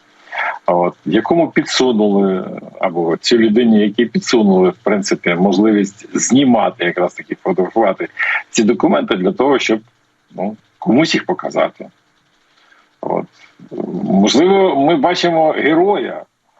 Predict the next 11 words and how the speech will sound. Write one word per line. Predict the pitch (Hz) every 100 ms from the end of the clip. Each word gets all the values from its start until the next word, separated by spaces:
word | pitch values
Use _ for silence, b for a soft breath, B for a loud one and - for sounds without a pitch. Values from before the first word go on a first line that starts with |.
| B B B B B
а, | - 98 92 - -
війни, | - 95 120 131 127 110 92 - -
да, | 92 110 202 202 -
який, | 98 107 - 113
в | -
принципі, | - 131 123 113 95 110 107 104 92 - -
робить | 107 123 135 110 110
те, | 113
що | - 98
робить, | 117 113 95 90 _ _ -
е, | 85 78